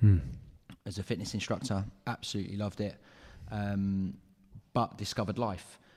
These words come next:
Speaker 1: Mm.
Speaker 2: and, you know, all the other things that were out there that I, that maybe I, I wanted to, to be doing and trying.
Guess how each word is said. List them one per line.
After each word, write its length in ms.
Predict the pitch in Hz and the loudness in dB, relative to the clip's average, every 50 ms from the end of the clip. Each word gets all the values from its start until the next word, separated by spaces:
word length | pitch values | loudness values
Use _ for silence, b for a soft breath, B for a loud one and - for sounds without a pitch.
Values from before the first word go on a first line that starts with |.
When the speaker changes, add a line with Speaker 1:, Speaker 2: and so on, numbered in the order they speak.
| b b - | b b 0
Speaker 1:
Mm. 80 | 104 98 | 2 2
Speaker 2:
and, 320 | - 98 95 98 98 - | 2 2 2 0 0 -2
you 80 | - 104 | -2 -2
know, 240 | 98 95 98 95 - | -2 -2 -2 -4 -4
all 100 | - 107 | -6 -6
the 120 | 101 95 101 | -6 -6 -6
other 120 | 95 85 92 | -6 -8 -8
things 300 | - - 104 101 98 - | -4 -2 -2 -2 -2 -2
that 120 | - 62 | -4 -4
were 100 | 76 98 | -2 0
out 220 | 101 104 - - | 0 -2 -2 -4
there 200 | - 90 92 92 | -4 -2 -2 0
that 140 | 87 92 - | 0 0 0
I, 360 | - 92 95 92 90 87 90 87 - - - - - - - | 0 2 2 2 2 0 -2 -4 -6 -14 -20 -20 -20 -10 -6
that 160 | - 90 - | -4 -2 -2
maybe 220 | 98 95 87 92 | -2 -2 -2 -2
I, 140 | 92 90 87 85 - | -2 -2 -2 -4 -4
I 80 | - 87 | -6 -4
wanted 320 | 87 90 95 92 90 87 - | -2 0 0 0 -2 -2 -4
to, 240 | - - 90 87 82 - - - | -4 -4 -4 -4 -4 -8 -12 -10
to 100 | - - | -8 -6
be 120 | - 90 | -6 -6
doing 340 | 80 - - 92 92 90 87 | -4 -2 -2 0 0 0 0
and 100 | 85 85 | -2 -2
trying. 480 | 82 - - 90 87 85 85 101 110 | -4 -2 -2 -2 0 -2 -2 -4 -6